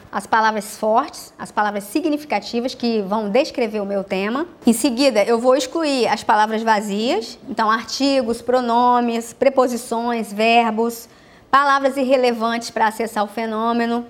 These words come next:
E aí, quais seriam as palavras vazias no nosso caso? São as seguintes, ó, dentro desse problema de pesquisa que nós relacionamos aí no box,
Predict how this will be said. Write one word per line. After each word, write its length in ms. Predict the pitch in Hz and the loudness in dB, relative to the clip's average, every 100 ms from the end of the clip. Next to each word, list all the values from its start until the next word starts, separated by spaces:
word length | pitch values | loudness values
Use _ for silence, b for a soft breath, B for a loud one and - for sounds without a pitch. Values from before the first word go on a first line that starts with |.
| - | 0
E 80 | 226 | 2
aí, 100 | 240 | 4
quais 200 | 285 320 | 4 2
seriam 260 | 330 320 320 | 2 4 2
as 100 | - | 2
palavras 440 | - 262 262 269 | 2 4 4 4
vazias 400 | 262 240 240 233 | 2 2 0 0
no 80 | 240 | 0
nosso 260 | 226 226 | -2 -4
caso? 380 | 226 185 147 165 | -2 0 0 -4
São 140 | - 233 | -4 -4
as 100 | 254 | -2
seguintes, 340 | 320 240 208 | -2 -2 0
ó, 100 | 185 | 0
dentro 260 | 214 302 240 | 0 0 0
desse 160 | 233 | 0
problema 300 | 226 208 202 | -2 -2 -4
de 80 | 196 | -4
pesquisa 480 | 202 190 285 269 202 | -6 -2 0 0 0
que 220 | - 208 | -6 -4
nós 200 | 202 190 | -2 -2
relacionamos 580 | 202 190 185 208 190 190 | 0 0 -2 -4 -2 -2
aí 100 | 196 | -2
no 80 | 190 | 0
box, 480 | 269 262 - - | 2 0 -2 -12